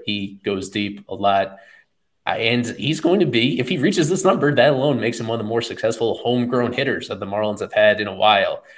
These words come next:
I, I think he reaches that threshold. Not, not a star, but I think he's, he's part of this team. I think he's going to, like, assert himself as a significant part of this offensive core moving forward.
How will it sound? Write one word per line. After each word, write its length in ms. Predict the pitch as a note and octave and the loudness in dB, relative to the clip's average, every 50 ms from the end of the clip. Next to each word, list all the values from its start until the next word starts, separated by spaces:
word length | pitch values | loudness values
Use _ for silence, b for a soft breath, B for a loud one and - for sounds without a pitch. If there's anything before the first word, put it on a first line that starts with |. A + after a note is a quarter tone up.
| B B B - | B B B -4
I, 140 | A#2+ B2 - | -2 0 2
I 60 | - C3 | 2 0
think 180 | - E3 D3 | 2 0 -4
he 160 | D3 - D3 | -4 -4 -4
reaches 680 | C3 A#2+ B2 B2+ B2 B2 - A2 G2+ F#2+ - - - _ | -2 0 0 0 -2 -2 -4 -4 -4 -6 -6 -8 -10 _
that 240 | - - - F#2+ - | -4 -2 -2 -2 -4
threshold. 380 | - - F#2+ F2+ - D2 C#2+ - | -4 -4 -4 -4 -4 -6 -2 0
Not, 280 | C#3 E3+ E3+ D#3+ C#3 - | 0 0 0 -2 -2 2
not 160 | C#3+ C3 B2 | 4 4 4
a 40 | - | 4
star, 640 | - - - - - D#3+ D#3 D#3 D#3 C#3+ C#3 C3+ B B B B _ | 2 0 -2 6 10 12 12 12 12 10 8 2 B B B B _
but 180 | - A2+ G#2+ G#2 | -2 0 0 2
I 100 | G2 A#2+ | 0 0
think 180 | A#2+ D#3+ D3+ D#3 | 0 -2 -2 -2
he's, 200 | D#3+ D#3+ D3+ - | -4 -4 -6 -6
he's 160 | - D#3 D3+ | -8 -10 -8
part 200 | - - D3+ E3 | -2 0 0 0
of 80 | E3 - | 0 0
this 140 | D#3+ D#3 - | -2 -4 -4
team. 400 | - E3+ A3 B3+ - - - - | -4 -4 -4 -2 -4 -6 -8 -10
I 60 | - G3 | -10 -8
think 160 | A2 A#2 C#3+ | -6 -6 -6
he's 100 | D3 C#3+ | -6 -6
going 220 | - G#2+ B2 B2+ | -4 -4 -2 0
to, 160 | A#2+ A#2 A2 | 0 0 0
like, 220 | A2 F#2+ G#2 G#2 - | -2 -4 -6 -8 -10
assert 300 | - - - - B2 B2 | -12 -12 -6 -4 -2 -2
himself 340 | B2 B2 - F2+ F#2+ F#2 - | -2 -2 -4 -4 -4 -4 -4
as 180 | F#2+ F#2+ E2+ | -6 -6 -6
a 60 | F#2 | -8
significant 460 | F#2 - - G#2 G#2+ G#2 - - F#2+ - | -10 -10 -8 -6 -8 -8 -8 -12 -10 0
part 260 | - G#2 G2+ G2 F#2+ | 2 2 2 2 0
of 100 | F#2 F#2+ | -4 -6
this 320 | G2 F#2+ - - - _ _ - | -8 -8 -8 -10 -12 _ _ 2
offensive 500 | G#2 G2+ F#2+ - G2+ - - - F#2+ - | 2 2 2 0 -6 -8 -8 -12 -12 -14
core 360 | - - G3+ G#3 F#3+ - - - | -10 -6 -4 -4 -4 -4 -8 -12
moving 220 | G#2 F#2+ F#2+ F#2 - | -14 -14 -14 -16 -12
forward. 340 | - - E2+ E2 E2 - | -10 -10 -10 -10 -12 -16